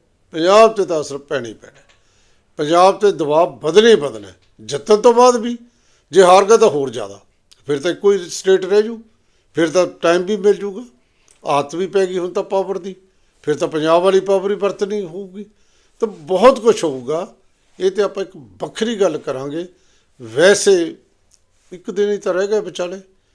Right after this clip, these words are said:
ਜਦੋਂ ਤੁਸੀਂ ਇਹ ਵੀਡੀਓ ਸੁਣੋਗੇ ਕੱਲ੍ਹ ਨੂੰ ਜਾਂ ਅੱਜ ਰਾਤ ਨੂੰ, ਉਸ ਤੋਂ ਬਾਅਦ ਅੱਠ ਨੂੰ ਤਾਂ ਸਵੇਰੇ ਪੋ-, ਜਿਹੜੇ ਆ ਸ਼ੁਰੂ ਹੋ ਜਾਣੀ ਹੈ ਗਿਣਤੀ, ਤੇ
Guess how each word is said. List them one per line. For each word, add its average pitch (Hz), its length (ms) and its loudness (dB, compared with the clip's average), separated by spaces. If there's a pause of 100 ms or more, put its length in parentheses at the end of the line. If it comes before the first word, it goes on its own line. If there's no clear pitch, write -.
(360)
ਜਦੋਂ 143 300 -4
ਤੁਸੀਂ 175 320 -4
ਇਹ 185 40 0
ਵੀਡੀਓ 151 380 -4
ਸੁਣੋਗੇ 165 460 -2
ਕੱਲ੍ਹ 160 260 -4
ਨੂੰ 147 420 -8
ਜਾਂ 156 340 -4
ਅੱਜ 139 140 -8
ਰਾਤ 143 340 -4
ਨੂੰ, 147 320 -10 (560)
ਉਸ 151 120 -6
ਤੋਂ 185 180 -4
ਬਾਅਦ 160 600 -2 (580)
ਅੱਠ 170 160 -6
ਨੂੰ 185 160 -6
ਤਾਂ 190 120 -2
ਸਵੇਰੇ 156 580 -4 (420)
ਪੋ-, 165 280 -4
ਜਿਹੜੇ 151 280 -4
ਆ 143 260 -4 (280)
ਸ਼ੁਰੂ 196 320 -4
ਹੋ 180 80 0
ਜਾਣੀ 170 320 -2
ਹੈ 156 260 -6
ਗਿਣਤੀ, 143 500 -6 (400)
ਤੇ 156 100 -4